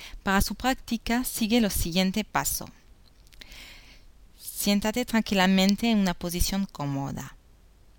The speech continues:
Cierra los ojos. Relaja lentamente todos los músculos de tu cuerpo,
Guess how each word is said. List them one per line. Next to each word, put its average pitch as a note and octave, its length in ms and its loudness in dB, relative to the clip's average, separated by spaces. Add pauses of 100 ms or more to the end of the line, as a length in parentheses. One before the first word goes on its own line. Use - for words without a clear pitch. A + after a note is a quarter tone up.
(800)
Cierra A3 380 4
los F#3+ 260 0
ojos. - 680 -12 (1500)
Relaja G#3+ 500 2
lentamente A#3 840 2 (180)
todos C4 380 -2
los B3 180 0
músculos G3+ 480 -2
de F3+ 100 -4
tu D3 140 -12
cuerpo, C#3+ 580 -14